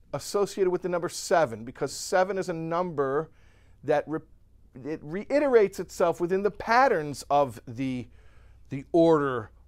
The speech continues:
of the world. The order of the world, we also have a word for that, a one-word word, a one-word word, a one-word term for the system and the order of creation. It's called nature.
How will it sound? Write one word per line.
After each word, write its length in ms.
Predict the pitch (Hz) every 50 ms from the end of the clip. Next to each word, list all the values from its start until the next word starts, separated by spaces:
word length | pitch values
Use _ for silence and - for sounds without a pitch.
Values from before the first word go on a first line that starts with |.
| - -
of 240 | 127 131 120 113
the 80 | 117 127
world. 320 | 117 123 123 113 110 110
The 60 | 143 156
order 220 | - 175 185 196
of 100 | 185 165
the 60 | 170
world, 240 | 160 170 170 151 127
we 120 | 135 143
also 200 | 143 135 - -
have 120 | 147 127 120
a 40 | 113
word 240 | 117 123 123 117
for 140 | - - 107
that, 220 | 95 85 85 - - - - - -
a 40 |
one-word 520 | 98 101 101 107 117 117 110 107 104 98 87
word, 340 | 87 104 104 107 98 87 - _ _ _ _ _ _ - _ _
a 60 | -
one-word 360 | 113 143 165 175 170 170 156 139
word, 300 | 147 156 120 87 - - - - - - - - - -
a 60 | - 110
one-word 400 | 131 151 160 160 156 151 135 -
term 440 | - 156 151 147 131 117 120 117 - -
for 500 | - - - 123 120 113 110 110 - - _ _ _ _
the 100 | - 110
system 640 | 107 - - 156 147 - - - 135 131 123 123 120 - - - - - - - - - - - - -
and 160 | 120 117 117
the 80 | 113 113 -
order 480 | 131 135 135 127 123 117 110 110 104 - - - - - - - - -
of 520 | 113 110 110 107 107 101 92 - - - - - - - - _
creation. 680 | - - - 127 117 113 113 110 - - - 65 67 - - - - - - - _ -
It's 120 | 92 -
called 440 | - - - 113 110 113 117 113 120 - -
nature. 560 | 98 107 110 117 120 117 - - - - -